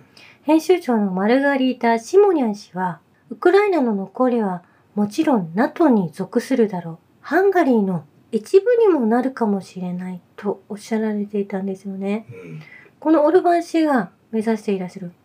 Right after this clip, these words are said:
Speaker 1: まあ、平和的世界ですよね。
Speaker 2: はい。
Speaker 1: あの、秩序にのっとって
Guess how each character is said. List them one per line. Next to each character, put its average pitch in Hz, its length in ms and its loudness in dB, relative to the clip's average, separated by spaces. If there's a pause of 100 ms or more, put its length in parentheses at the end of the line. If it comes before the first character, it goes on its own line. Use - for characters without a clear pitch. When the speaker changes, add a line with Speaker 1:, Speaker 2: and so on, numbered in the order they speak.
Speaker 1:
ま 202 80 -6
あ、 175 40 -8
平 226 280 2
和 254 80 2
的 240 320 -4
世 220 200 -4
界 196 260 -8
で 180 100 -12
す - 140 -16
よ 196 80 -8
ね。 202 300 -6
Speaker 2:
は 143 200 -12
い。 - 40 -16 (280)
Speaker 1:
あ - 140 -20
の、 196 60 -18
秩 311 360 -6
序 208 180 -2
に 170 80 -6
の 170 140 -10
っ 180 40 -12 (120)
と 254 120 -2
っ 262 60 -4
て - 300 -16